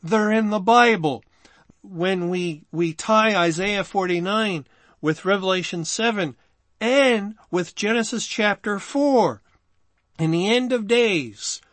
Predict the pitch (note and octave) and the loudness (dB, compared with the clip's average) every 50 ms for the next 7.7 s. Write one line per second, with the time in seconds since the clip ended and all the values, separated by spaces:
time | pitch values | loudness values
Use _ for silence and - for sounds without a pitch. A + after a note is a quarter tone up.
0 | _ _ _ _ _ _ _ _ _ _ - - - - - F#3 F3+ F3 - - | _ _ _ _ _ _ _ _ _ _ -20 -20 -10 -4 0 0 0 0 -2 -2
1 | F#3 F3 E3 - - G3 G#3+ A#3+ A#3 - - - - G3+ G#3+ A3+ A3+ G3 F#3+ E3+ | 0 0 0 0 2 2 4 4 2 0 -4 -4 -2 -2 -2 -2 -4 -6 -4 -2
2 | D#3 D#3 C#3+ - F3 F#3+ A3 G#3+ - _ - F#3+ F#3+ F#3+ G3 F#3+ F#3+ - _ _ | -2 -2 -2 -2 -2 0 0 0 -2 _ -2 0 2 2 2 2 0 -4 _ _
3 | _ _ _ _ _ _ _ _ _ - G#3+ D3+ D#3 E3 E3 D#3 E3 E3+ E3+ F3 | _ _ _ _ _ _ _ _ _ -20 -18 -18 -14 -4 2 4 6 6 6 6
4 | E3 E3+ E3 D#3+ - A3+ A3+ G#3 F#3 D3+ D3+ F3 F3 F3+ F3+ F3 D#3+ - - - | 4 0 -2 -2 -2 -2 -2 -2 -2 -4 -4 -2 -2 -2 -2 -2 -4 -4 -2 0
5 | E3+ E3 D#3+ D3 C#3+ C#3+ D3 _ - - F#3+ F3+ F#3 F#3+ E3 - - - E3 D#3 | 2 2 2 0 -2 -6 -10 _ -10 -6 -4 -2 -2 -2 -2 -4 -6 -2 -2 0
6 | D#3 E3 G3+ A3 G#3+ - E3 D3+ D#3+ F3 E3+ - - E3 D#3 - D3+ D3 D3+ E3 | 0 -2 -4 -6 -8 -6 -4 -4 -2 -4 -4 -6 -6 -8 -8 -6 -6 -4 -4 -4
7 | E3+ - E3 F3 E3 - F3 E3+ D#3+ D#3+ D#3+ D#3+ D#3+ - | -4 -4 -6 -8 -6 -2 -2 0 0 0 -2 -4 -6 -10